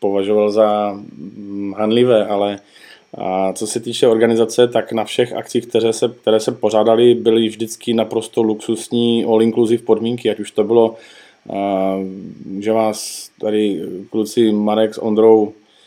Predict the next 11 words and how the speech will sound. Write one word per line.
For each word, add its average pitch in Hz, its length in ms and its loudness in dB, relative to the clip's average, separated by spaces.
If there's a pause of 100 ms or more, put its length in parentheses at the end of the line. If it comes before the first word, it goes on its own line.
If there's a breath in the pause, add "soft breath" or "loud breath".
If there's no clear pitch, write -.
(280 soft breath)
a 101 180 -10
tím 110 180 -6
ho-, 107 200 -4 (180)
tímto 110 280 0
zdra-, 107 380 -2
zdravím 113 340 2
Ondru, 110 560 2
a, 104 400 -2 (560)
přivezou 120 400 4
na 113 80 6
místo, 127 640 2